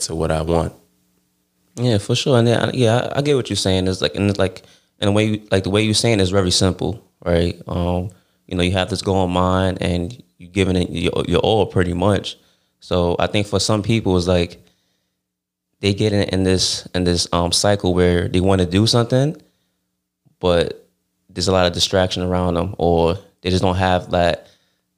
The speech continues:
Speaker 2: they don't really want it. You know what I mean? It's like athletes. You have great athletes, you have good athletes, you have athletes who not, are so great. It depends on their work ethic. So I think, um, for you, it's really that, and also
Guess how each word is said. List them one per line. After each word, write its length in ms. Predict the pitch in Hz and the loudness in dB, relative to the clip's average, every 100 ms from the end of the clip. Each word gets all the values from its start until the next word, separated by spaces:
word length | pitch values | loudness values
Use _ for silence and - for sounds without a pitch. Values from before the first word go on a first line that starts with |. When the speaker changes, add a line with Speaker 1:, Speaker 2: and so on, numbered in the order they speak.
| _ _ | _ _
Speaker 2:
they 60 | 110 | 0
don't 140 | 123 | 2
really 140 | 120 113 | 2 2
want 260 | 113 113 | 2 2
it. 80 | 82 | -2
You 400 | - - _ - | -6 -20 _ -4
know 60 | 92 | 0
what 100 | 95 | 2
I 80 | |
mean? 480 | 95 101 107 107 52 | 2 2 2 0 -2
It's 140 | - 101 | -2 0
like 160 | 117 | -2
athletes. 680 | - 110 117 92 87 85 - - - | 0 0 0 0 -2 -2 -8 -18 -18
You 180 | - 101 | -2 2
have 400 | 104 95 90 127 _ _ | 4 4 0 -6 _ _
great 260 | 101 104 | 0 0
athletes, 480 | 107 117 - 131 95 | 2 0 2 0 2
you 60 | 95 | 2
have 260 | 92 78 | 0 0
good 160 | 95 123 | -2 0
athletes, 440 | 95 95 - 98 | 0 -2 -4 -4
you 80 | 92 | 0
have 160 | 104 98 | 0 0
athletes 380 | 104 104 104 107 | -2 -2 -2 -4
who 100 | 101 98 | -4 -2
not, 340 | 110 - - _ _ | -2 -4 -12 _ _
are 120 | - | -4
so 180 | - 107 | 0 0
great. 220 | 110 139 | 0 0
It 80 | 92 | 0
depends 420 | 98 107 98 - _ _ | -2 -4 -4 -6 _ _
on 100 | - | -2
their 120 | 92 85 | -2 0
work 180 | 104 - | -2 -2
ethic. 340 | 92 - 90 - | -6 -2 -4 -2
So 160 | 95 | -2
I 40 | 92 | 0
think, 360 | 101 98 - _ _ _ _ | 0 -2 -6 _ _ _ _
um, 440 | 90 92 87 85 107 | 0 2 2 0 -4
for 160 | - | -4
you, 260 | 87 107 110 | 0 2 2
it's 120 | 85 | 2
really 440 | 98 90 87 80 - | 0 0 -2 -4 -2
that, 460 | 92 107 - - _ _ - | 0 2 0 -6 _ _ -4
and 120 | 92 | 0
also 600 | 90 90 - 90 87 87 | 2 2 2 0 0 -6